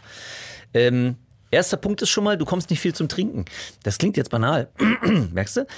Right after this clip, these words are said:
Das klingt jetzt banal, aber wir alle brauchen ja gerade für unsere Stimme, äh, brauchen wir Getränke, ja, brauchen wir Schmierung. Äh, übrigens nicht Mate, so wie ich grad. Das ist eigentlich gar nicht cool zum Sprechen, aber egal. Und, äh, du musst dir also Pausen einbauen, die irgendwie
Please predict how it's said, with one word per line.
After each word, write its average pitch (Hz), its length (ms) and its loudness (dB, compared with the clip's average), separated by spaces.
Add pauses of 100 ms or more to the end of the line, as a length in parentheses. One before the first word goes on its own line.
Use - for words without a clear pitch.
(120)
Das 110 120 0
klingt 170 200 -2
jetzt 151 140 -4
banal, 131 280 0
aber 180 400 0
wir 131 140 0
alle 131 120 0
brauchen 123 300 0
ja 160 80 0
gerade 104 460 -2
für - 120 -4
unsere 107 160 0
Stimme, 214 460 0 (720)
äh, 117 220 4
brauchen 135 300 0
wir 120 60 0
Getränke, 185 520 -2
ja, 117 120 0
brauchen 110 240 -2
wir 113 140 -2
Schmierung. 104 680 -2 (1000)
Äh, - 100 -2
übrigens 120 320 -2
nicht 131 140 -2
Mate, 104 320 0
so 80 100 -4
wie 85 60 -2
ich - 160 -6
grad. 73 240 -4
Das 87 100 -8
ist 92 80 -6
eigentlich - 300 -6 (480)
gar 95 140 0
nicht - 180 -2
cool 95 180 2
zum - 160 -10
Sprechen, - 300 -10
aber 185 160 0
egal. 104 240 0 (400)
Und, 123 260 0
äh, 120 260 4 (360)
du - 80 0
musst 190 180 2
dir 415 80 2
also 127 140 0
Pausen 202 280 0
einbauen, 143 420 2
die 143 100 -4
irgendwie 170 520 -2